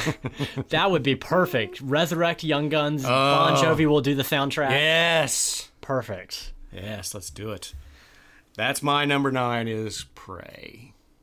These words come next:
Speaker 1: Yeah, great pick. Uh, my number eight is one that we touched on earlier, and that's Watcher.
Speaker 2: Yes.
Speaker 1: Has won me over since watching it. Um, like we said, the cast is fantastic. Great location work. That's the thing I wanna point out.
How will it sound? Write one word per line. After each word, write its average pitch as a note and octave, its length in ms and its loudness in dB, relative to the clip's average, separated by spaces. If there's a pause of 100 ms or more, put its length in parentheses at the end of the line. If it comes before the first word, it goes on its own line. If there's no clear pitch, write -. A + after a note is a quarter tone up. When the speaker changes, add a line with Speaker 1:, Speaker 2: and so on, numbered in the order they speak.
Speaker 1:
Yeah, G#2+ 180 -10 (260)
great C3 260 -2
pick. C#3+ 380 -4 (280)
Uh, A#2 280 -4
my A#2+ 220 0
number E3 260 0
eight E3 140 2
is C#3 140 2
one C#3+ 240 0
that C#3 140 -4
we B2+ 140 -6
touched - 340 -6
on C3+ 160 -2
earlier, C3 280 -2
and B2+ 100 -4
that's A2+ 180 -6
Watcher. B2 680 0
Speaker 2:
Yes. A#3+ 920 -2 (240)
Speaker 1:
Has E3+ 500 0
won E3+ 220 2
me F3 160 4
over E3 280 4
since D#3 260 -2
watching D3+ 420 2
it. D#3 460 -2
Um, B2 300 -4
like C#3 220 0
we C#3+ 60 -2
said, C3 180 0
the A#2 80 -8
cast E3+ 420 -2
is B2 140 0
fantastic. C3+ 720 -4 (260)
Great F#3+ 440 2
location C3+ 640 -2
work. G2 300 -8
That's D#3+ 220 -2
the A3+ 80 0
thing G#3 180 -2
I F3 40 0
wanna D#3 180 -2
point C3 240 -4
out. A#2 220 -2